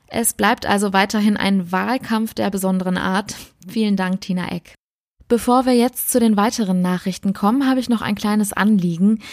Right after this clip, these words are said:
Dieser Podcast ist möglich, weil viele von euch uns mit einem R P Plus Abo unterstützen. Vielen lieben Dank dafür. Für all die, die noch nicht dabei sind, wir haben aktuell ein neues Angebot.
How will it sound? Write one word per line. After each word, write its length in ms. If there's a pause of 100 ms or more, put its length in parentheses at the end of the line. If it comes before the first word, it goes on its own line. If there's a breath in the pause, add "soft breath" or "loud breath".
(260 loud breath)
Dieser 220
Podcast 560
ist 240
möglich, 540
weil 160
viele 260
von 180
euch 320
uns 280
mit 160
einem 260
R 200
P 180
Plus 320
Abo 200
unterstützen. 800 (300 loud breath)
Vielen 320
lieben 300
Dank 220
dafür. 500 (180)
Für 300
all 180
die, 160
die 140
noch 160
nicht 240
dabei 320
sind, 480
wir 180
haben 240
aktuell 520
ein 180
neues 240
Angebot. 600